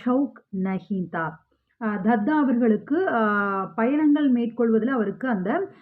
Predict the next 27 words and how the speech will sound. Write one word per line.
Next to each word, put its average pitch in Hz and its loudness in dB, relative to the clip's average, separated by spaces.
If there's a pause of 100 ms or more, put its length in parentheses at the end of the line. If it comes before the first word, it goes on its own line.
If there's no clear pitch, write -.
(240)
அ, 247 -2 (500)
ஷோக் 254 0
அப்படின்னா 214 2 (360)
ஒரு 214 2
ஆர்வம், 240 2
ஒரு 214 -6 (400)
எந்த 262 2
இதுல 254 2
வந்து 233 4
ஒரு 226 6
ஈடுபாடு 214 2
அப்படின்றதுன்னா, 185 -4 (500)
அ, 262 -2
இந்த 254 4
மாதிரி 262 2
பயணங்கள், 247 2
பிரமன் 226 4
அப்படின்னா 214 0 (180)
பயணங்கள் 277 2
மேற்கொள்வதில் 226 0
அவருக்கு 214 0
வந்து 208 2
ஆர்வம் 202 2
கிடையாது. 165 -6 (320)
மகர் 202 -2
சமாச்சார் 269 -2
பத்ரு - -4